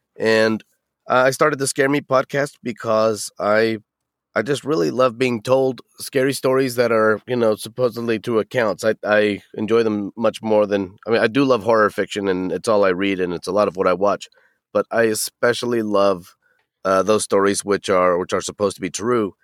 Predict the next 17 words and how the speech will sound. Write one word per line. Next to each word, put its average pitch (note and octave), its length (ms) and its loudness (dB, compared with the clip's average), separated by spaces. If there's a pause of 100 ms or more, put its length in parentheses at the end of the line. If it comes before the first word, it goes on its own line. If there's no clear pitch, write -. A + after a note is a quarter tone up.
(400)
And G#2 400 0 (540)
I've B2 180 0
never C#3+ 280 2
been A#2+ 220 0
the A#2+ 80 0
type A2+ 340 -2
to A2 160 -8
be G#2 180 -2
dismissive A2+ 640 0
when B2+ 200 -4
hearing C3+ 280 -2
stuff - 280 -4
like C#3+ 160 -4
that. D3 260 -2 (480)
I G#2 80 -2
always A2 300 2
remember A2 460 2